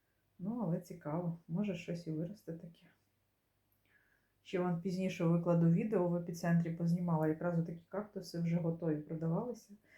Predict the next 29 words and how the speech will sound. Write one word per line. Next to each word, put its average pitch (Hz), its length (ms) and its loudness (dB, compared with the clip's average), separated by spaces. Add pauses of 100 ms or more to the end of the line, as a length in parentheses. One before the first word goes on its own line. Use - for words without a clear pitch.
(200)
Там 170 140 0
разом 165 500 6
ціни 240 320 -4
покажу. 185 500 -2 (320)
Теж 165 280 -2
буде 170 260 2
трошки - 320 -16
пізніше 170 520 0
відео. 196 380 -4 (340)
А 170 80 -10
може, 202 280 -2
це 202 300 -6 (500)
те 233 120 2
буде 208 260 2
перше, 196 560 2
а 170 60 -6
це 175 300 -4 (120)
потім. 170 460 -2
Ну, 240 80 -6
в 220 60 -6
общем, 185 400 -10 (1700)
така 170 240 -10
краса. - 340 -4
Будемо 185 360 0
разом 180 300 2
з 185 40 -6
вами 214 220 2
вирощувати 170 580 0
кактуси. 165 560 -8